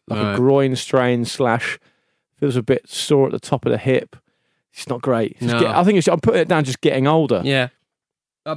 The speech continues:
Speaker 2: I'm starting, I play football probably twice a week now. And I don't work very hard. And it, I think it's probably good for me that I'm kind of active, but, um, yeah, that, it's just a groin pull just puts you out, puts you out the game.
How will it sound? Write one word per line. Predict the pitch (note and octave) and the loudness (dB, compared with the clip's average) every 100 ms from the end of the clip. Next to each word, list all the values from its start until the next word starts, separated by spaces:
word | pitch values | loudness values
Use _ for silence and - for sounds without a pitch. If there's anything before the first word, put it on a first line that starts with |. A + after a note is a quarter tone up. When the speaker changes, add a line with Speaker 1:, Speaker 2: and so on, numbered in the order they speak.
| D3+ | -6
Speaker 2:
I'm | E3+ | -4
starting, | F3+ G#3+ F#3+ | -2 -2 0
I | E3 | -2
play | - G#3 | -2 -4
football | G3 F#3+ D#3+ A#2+ | -4 -4 -4 -4
probably | - A2+ A2+ | -6 -8 -8
twice | - G#2+ A2+ | -6 -8 -8
a | |
week | B2 - | -10 -10
now. | F2 F#2+ | -12 -10
And | F2+ | -8
I | A#2 | -4
don't | C#3+ B2 | -2 -2
work | G#2 G2 | -2 -4
very | F#2+ | -6
hard. | F#2 A2+ E2+ E2+ _ _ - _ _ | -2 0 -2 -6 _ _ -20 _ _
And | - A#2+ | -8 -8
it, | - - | -8 -10
I | A2+ | -8
think | C#3 G#2 | -6 -8
it's | - | -10
probably | - G2 G2 | -10 -8 -8
good | G#2 | -10
for | - G2 | -10 -10
me | G2 | -8
that | F#2 | -8
I'm | F#2+ G2 G#2+ | -8 -10 -10
kind | - G#2 | -8 -6
of | G#2 _ _ _ _ _ _ _ _ - | -8 _ _ _ _ _ _ _ _ -8
active, | C#3 - D3+ D3+ | -8 -6 -6 -6
but, | C3+ - - | -6 -10 -6
um, | B2 A#2+ A2+ - _ - | -4 -2 -4 -8 _ -10
yeah, | C#3 C#3 | -8 -8
that, | A2+ A2+ B2 | -8 -12 -16
it's | A2+ - | -16 -14
just | - | -10
a | C3 | -8
groin | B2+ D3+ E3 | -4 -2 -2
pull | - F#2+ | -4 -6
just | C#3+ - | -8 -12
puts | - - | -12 -6
you | B2 | -6
out, | - | -6
puts | - F#3+ | -10 -8
you | E3+ | -6
out | F#2+ | -6
the | G#2+ | -6
game. | E3+ D#3+ | -6 -6